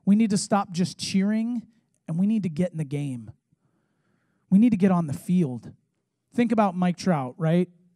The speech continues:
M V P, star of the Anaheim Angels.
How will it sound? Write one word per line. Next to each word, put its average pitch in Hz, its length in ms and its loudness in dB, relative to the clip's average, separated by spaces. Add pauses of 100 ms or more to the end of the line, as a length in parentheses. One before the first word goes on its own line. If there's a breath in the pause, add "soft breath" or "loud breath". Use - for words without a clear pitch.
(640 loud breath)
M 220 180 4
V 214 160 6
P, 208 460 4
star 208 540 0
of 196 100 4
the 196 140 2
Anaheim 190 340 2
Angels. 175 640 2